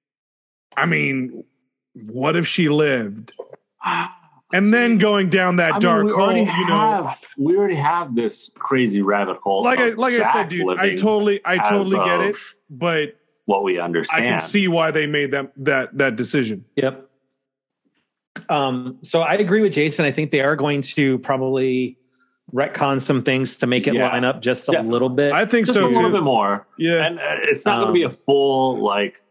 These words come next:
Speaker 2: <coughs> Zelda lineup where, you know, Zelda has a full timeline of everything that's happening in order. I don't think it's
Speaker 3: Yeah.
Speaker 2: gonna be that, that
Speaker 3: I mean, I'm
Speaker 2: intricate,
Speaker 3: going to,
Speaker 2: but it's, it's
Speaker 3: I'm
Speaker 2: gonna
Speaker 3: gonna
Speaker 2: be
Speaker 3: pick it up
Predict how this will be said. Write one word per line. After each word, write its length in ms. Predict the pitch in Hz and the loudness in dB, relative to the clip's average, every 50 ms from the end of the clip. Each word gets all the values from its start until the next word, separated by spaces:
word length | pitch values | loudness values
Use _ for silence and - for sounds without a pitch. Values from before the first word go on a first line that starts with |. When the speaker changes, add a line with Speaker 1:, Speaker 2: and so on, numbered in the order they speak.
| - | -2
Speaker 2:
<coughs> 260 | - - - - 269 220 | -2 -2 2 2 2 2
Zelda 420 | 175 156 113 113 113 - 104 117 | 2 2 2 4 4 2 0 0
lineup 500 | 110 110 110 113 113 113 113 113 104 - | 0 2 0 0 0 -2 -2 -4 -4 -4
where, 340 | - 92 87 92 92 92 95 | -6 -4 -2 0 0 0 -2
you 140 | 98 101 98 | -2 -4 -4
know, 380 | 95 87 85 87 87 85 - - _ _ _ _ _ _ _ - | -4 -4 -4 -2 -2 -4 -6 -8 _ _ _ _ _ _ _ -4
Zelda 300 | 98 104 104 104 107 101 | -2 0 0 0 0 0
has 220 | - 110 107 95 | 0 -2 -2 -2
a 80 | 85 - | -4 -6
full 400 | - - 107 107 107 101 - - | -4 -2 0 2 2 0 -2 -2
timeline 580 | - 98 95 95 95 95 95 92 92 95 98 101 | -2 -2 -2 -2 -4 -4 -4 -4 -4 -6 -10 -6
of 340 | 95 87 87 87 87 85 82 - _ _ | -6 -4 -2 -2 -4 -4 -6 -12 _ _
everything 480 | 90 87 90 90 87 - 98 90 90 87 | -10 -8 -8 -8 -8 -8 -8 -8 -6 -6
that's 200 | 85 82 - - | -8 -8 -6 -4
happening 460 | 92 87 90 - - 85 85 87 - 92 | -4 -4 -4 -4 -8 -10 -10 -8 -10 -12
in 100 | 85 82 - - | -14 -14 -12 -10
order. 460 | 87 87 85 90 95 110 131 135 - _ _ _ _ _ _ _ _ _ _ _ _ _ _ _ _ - | -8 -6 -6 -4 -4 -6 -6 -8 -12 _ _ _ _ _ _ _ _ _ _ _ _ _ _ _ _ -14
I 420 | - - _ _ _ - 110 113 | -14 -14 _ _ _ -6 -2 0
don't 140 | 123 131 131 | 0 0 0
think 120 | 139 127 127 | -2 -2 -4
it's 80 | 127 | -2
Speaker 3:
Yeah. 40 | - | -2
Speaker 2:
gonna 100 | 127 117 | -4 -2
be 120 | 113 110 101 | -2 -2 -2
that, 260 | 107 101 107 - - _ _ _ _ _ _ _ _ _ | -4 -4 -6 -8 -12 _ _ _ _ _ _ _ _ _
that 280 | 101 98 98 - - _ _ - - - - - - - - _ _ _ _ _ | -2 -2 -2 -2 -6 _ _ -20 -20 -20 -20 -20 -20 -20 -20 _ _ _ _ _
Speaker 3:
I 60 | 165 | 0
mean, 220 | 190 226 240 220 214 - 127 | 0 2 0 0 -2 -4 -4
I'm 200 | 127 - 170 208 277 320 | -2 0 2 2 2 0
Speaker 2:
intricate, 60 | 285 | 2
Speaker 3:
going 220 | 262 277 269 262 240 | 2 2 2 2 0
to, 60 | 220 | -2
Speaker 2:
but 240 | - - 202 196 202 | 0 0 0 0 0
it's, 160 | 208 208 - | 0 -2 -2
it's 160 | 131 139 135 | -4 -2 0
Speaker 3:
I'm 120 | 156 185 240 | 0 2 2
Speaker 2:
gonna 60 | - - | 2 2
Speaker 3:
gonna 40 | 262 190 | 2 2
Speaker 2:
be 80 | 180 | 2
Speaker 3:
pick 180 | 190 202 175 160 | 2 2 2 2
it 100 | 165 127 | 2 0
up 260 | 117 107 107 - | 0 -2 -4 -8